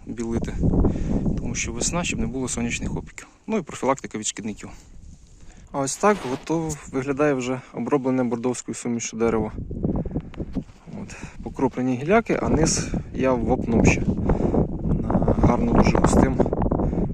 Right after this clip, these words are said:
промастив. Ну і залишки того, що відрібло мідного купоросу, із бачка змив,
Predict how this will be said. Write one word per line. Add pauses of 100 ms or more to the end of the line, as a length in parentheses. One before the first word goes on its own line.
промастив. (300)
Ну
і
залишки
того,
що
відрібло
мідного
купоросу,
із
бачка
змив,